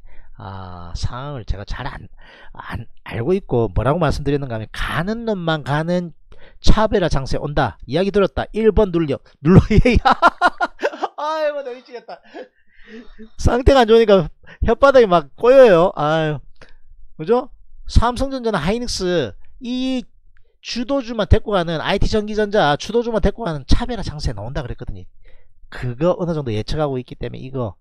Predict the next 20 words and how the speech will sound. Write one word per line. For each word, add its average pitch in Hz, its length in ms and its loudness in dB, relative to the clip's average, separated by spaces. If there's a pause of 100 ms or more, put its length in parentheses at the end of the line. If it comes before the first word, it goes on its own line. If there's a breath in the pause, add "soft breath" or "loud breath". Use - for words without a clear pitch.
(100)
아무 160 680 -4
언급도 202 300 -2
안 92 80 -10
했습니다. 98 560 -12 (760)
위로 120 160 -4
뚫고 110 240 -8
갑니다. 95 400 -10 (260)
그죠? 135 200 -18 (300)
빵빵. - 440 -2 (1120 loud breath)
그죠? 160 220 -14 (760)
그러면 143 440 -2 (320)
하이닉스, 175 800 -4
하이닉스가 135 920 -6
위로 147 200 -4
못 - 160 -10
가겠냐 170 420 -10
말이죠. 98 640 -14 (540)
사 123 440 -4
이후에 104 520 -12
더, 117 300 -6